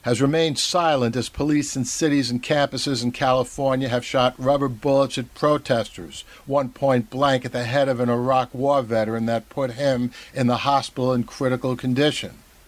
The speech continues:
and also at people with camera phones, and who used pepper spray wantonly with no provocation at U C Davis,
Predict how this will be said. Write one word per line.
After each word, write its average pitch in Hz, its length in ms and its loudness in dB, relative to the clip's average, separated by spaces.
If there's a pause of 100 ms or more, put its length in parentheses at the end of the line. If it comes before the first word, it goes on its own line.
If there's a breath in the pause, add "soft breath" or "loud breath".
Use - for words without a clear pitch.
(680 soft breath)
and 123 140 2
also 139 400 2
at 120 160 0
people 143 380 -2
with 120 160 -2
camera 147 500 0
phones, 90 680 -8 (440 soft breath)
and 127 140 2
who 123 80 6
used 139 420 2
pepper 185 440 2
spray 101 640 -2 (280 loud breath)
wantonly 110 840 2 (260 loud breath)
with 123 200 -2
no 165 200 4
provocation 160 960 0
at 131 240 -2
U 147 180 2
C 139 280 2
Davis, 151 720 -2